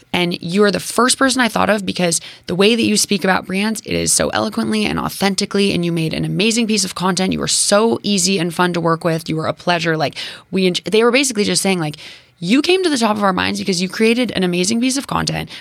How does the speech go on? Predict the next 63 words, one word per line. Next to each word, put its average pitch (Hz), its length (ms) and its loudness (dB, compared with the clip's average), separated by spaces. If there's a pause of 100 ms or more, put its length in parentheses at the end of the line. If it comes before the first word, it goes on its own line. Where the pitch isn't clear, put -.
We're - 100 0
easy 208 220 2
to 214 60 4
work 151 200 0
with. 151 180 -2 (300)
You 156 100 -2
could 151 160 -2
talk 175 220 2
about 196 180 2
the 190 80 0
brand 165 300 0
seamlessly. 170 580 0
We 147 140 0
didn't 180 200 0
think 185 140 0
you'd 185 220 -2
need 170 340 -2
very 185 220 0
many 185 220 0
edits." 107 380 -2 (300)
So - 160 2
they 226 360 2
just - 340 0
handed 247 300 0
me 226 80 0
this 190 200 -4
deal. 240 300 2
And 202 140 0
it, - 140 -4
that - 380 -2
was 262 160 0
so 262 200 2
validating 202 600 0
for 233 120 0
me 240 240 0 (340)
'cause 214 140 2
it 220 80 2
just 240 320 2
reminded 180 400 2
me 208 120 0
that, 196 140 0
like, 170 300 0
every 190 320 0
single 190 380 0
thing 170 240 -2
that 165 80 2
I 160 100 0
do, 156 480 2
even 185 400 2
when 160 240 4
there's 165 240 0
not 160 220 -2
this - 160 -2
immediate 156 500 2
gratification 156 600 0
every 156 240 -2
time 147 340 -2
or 113 100 0
this 135 160 0
dollar 156 400 2
amount 104 280 0
or 107 100 -2
this 110 180 -2